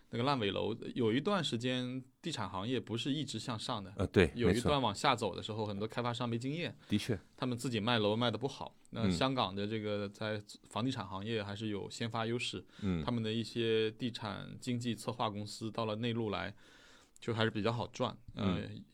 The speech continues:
Speaker 1: 机缘凑巧跟着这香港老板全国各地卖那些烂尾楼，
Speaker 2: 嗯。
Speaker 1: 还挺好赚的，就是带售楼部的一帮美女啊。
Speaker 2: 哦。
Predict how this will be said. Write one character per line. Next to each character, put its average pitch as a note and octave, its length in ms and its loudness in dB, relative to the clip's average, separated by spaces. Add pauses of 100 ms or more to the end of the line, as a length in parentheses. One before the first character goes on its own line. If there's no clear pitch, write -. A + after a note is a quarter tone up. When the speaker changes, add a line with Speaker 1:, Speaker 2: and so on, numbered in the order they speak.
(100)
Speaker 1:
机 - 160 -2
缘 C3 160 6
凑 C#3+ 160 4
巧 G2 240 -2
跟 A2+ 160 -6
着 A2+ 60 -2
这 A2 120 -2
香 A#2+ 200 -6
港 G2+ 120 -2
老 F#2 140 -2
板 G2 240 -4
全 G#2+ 220 -6
国 A2 120 2
各 A2+ 140 0
地 A2 100 -2
卖 A2 240 0
那 G#2 80 -4
些 A2 100 -4
烂 A#2+ 180 -2
尾 G2 140 -6
楼， F#2+ 220 -6 (120)
Speaker 2:
嗯。 G2 240 4
Speaker 1:
还 A#2+ 100 0
挺 A2 120 0
好 A2+ 120 2
赚 G#2+ 240 0
的， F#2+ 100 -10 (240)
就 - 120 0
是 E2+ 80 4
带 B2 200 6
售 A#2 140 2
楼 A2 140 4
部 A#2+ 200 0
的 G2+ 640 0
一 A#2 120 -2
帮 G#2+ 500 -2
美 A2 220 -4
女 A#2 340 0
啊。 G2 120 -10 (100)
Speaker 2:
哦。 F2+ 240 6